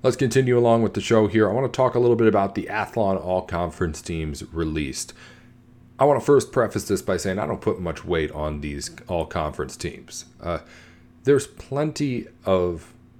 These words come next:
these kind of predictions that come out, and out of all of them, Athlon is the one that makes it most obvious, at least to me, just by the pure numbers,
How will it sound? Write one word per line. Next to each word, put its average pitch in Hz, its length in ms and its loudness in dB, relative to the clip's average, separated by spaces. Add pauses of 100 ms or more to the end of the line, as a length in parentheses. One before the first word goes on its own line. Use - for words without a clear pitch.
these 110 300 0
kind 104 280 -2
of - 80 -4
predictions 92 460 -2
that - 160 -6
come 87 180 -2
out, 120 280 -4 (600)
and 110 140 2
out 113 160 4
of 95 100 2
all 117 440 2
of 135 140 -4
them, 147 280 0 (300)
Athlon 131 580 0
is 113 300 -2
the 101 160 2
one 107 220 0
that 101 100 -4
makes 101 240 -2
it 92 40 -8
most 113 360 -2
obvious, 113 500 0
at - 80 -4
least 104 280 0
to 95 80 -8
me, 85 260 -2
just 113 320 -2
by 107 160 -2
the 98 80 -2
pure 120 320 0
numbers, 95 680 0